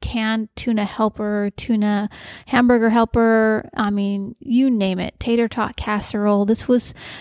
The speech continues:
this was the era of you pick up frozen food, you pick up packaged stuff,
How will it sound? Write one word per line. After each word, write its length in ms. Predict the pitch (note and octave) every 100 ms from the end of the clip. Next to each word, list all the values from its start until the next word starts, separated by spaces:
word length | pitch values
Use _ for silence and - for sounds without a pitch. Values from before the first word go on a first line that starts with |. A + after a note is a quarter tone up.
| -
this 320 | B3 D#4+ -
was 200 | E4 D4+
the 200 | - C4+
era 400 | B3+ G#3+ G#3+ A3 -
of 300 | G#3 G3 F#3 -
you 160 | G#3 A3
pick 280 | - A#3+
up 140 | A#3 -
frozen 460 | - A3 G#3+ G#3
food, 280 | G3+ G#3 G3+
you 60 | G3+
pick 260 | - -
up 140 | - -
packaged 640 | - G#3+ F#3 - - -
stuff, 440 | - - G3 F#3+